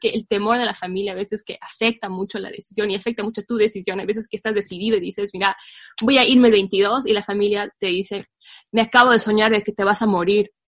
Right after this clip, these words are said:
O sea, ¿qué haces? ¿Cancelas tu pasaje o vas? O sea, ¿me entiendes? <laughs> Y hay muchas veces que la gente cancela su pasaje porque la tía que es, o sea, que, que, <laughs>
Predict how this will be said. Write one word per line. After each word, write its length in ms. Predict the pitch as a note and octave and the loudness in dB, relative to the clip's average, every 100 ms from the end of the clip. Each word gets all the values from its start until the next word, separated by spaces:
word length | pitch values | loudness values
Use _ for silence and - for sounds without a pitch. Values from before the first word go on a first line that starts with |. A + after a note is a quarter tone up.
| _ | _
O 80 | A3+ | 0
sea, 220 | A3 G#3 - - | 2 2 0 -8
¿qué 100 | - | 2
haces? 520 | C4 C#4 - F#3+ G3 - | 4 4 2 -6 -8 -6
¿Cancelas 460 | - G#3 B3 B3 A#3 | 0 0 2 0 0
tu 80 | - | -4
pasaje 640 | F3 - G#3 C4+ D#4+ A4 _ | -4 -2 -4 -2 -6 -6 _
o 140 | - G#3+ | 2 4
vas? 320 | G#3 G3 F#3+ | 6 4 2
O 60 | G3 | -8
sea, 160 | G3+ | -6
¿me 60 | F3+ | -8
entiendes? 260 | E3+ - _ | -8 -10 _
<laughs> 640 | F#3 C4 D#4 D4+ - - _ - - - - - | -6 -4 -4 -6 -8 -8 _ -20 -18 -18 -20 -6
Y 680 | - B3 A#3 A3+ G3+ F#3 - - | 2 4 6 4 0 -4 -6 4
hay 120 | B3 | 4
muchas 240 | C4+ - | 6 4
veces 220 | B3 D#4+ | 4 4
que 240 | - G3 - _ _ _ | 2 0 0 _ _ _
la 140 | - A3+ | -2 2
gente 240 | B3+ C4+ | 2 0
cancela 500 | A#3 G#3 G#3 G3+ B3+ | 0 0 0 0 0
su 140 | - A3+ | -2 -4
pasaje 320 | F#3+ B3+ F4 | 0 0 0
porque 400 | - A3 G3 E3+ - _ - | -4 -6 -4 -4 -8 _ -2
la 220 | A3 G#3+ | -2 0
tía 300 | C4 C#4+ C#4+ | 0 2 2
que 240 | A#3+ A3 B3 | 0 2 0
es, 160 | B3 - _ _ _ _ _ - | -2 -12 _ _ _ _ _ -8
o 40 | - | -2
sea, 180 | A3+ A3 | -2 2
que, 240 | G3+ - | -2 -2
que, 540 | - G#3+ G3 F3+ - - | 0 2 2 0 -6 -6
<laughs> 360 | C4+ C4+ C4 | -2 0 -2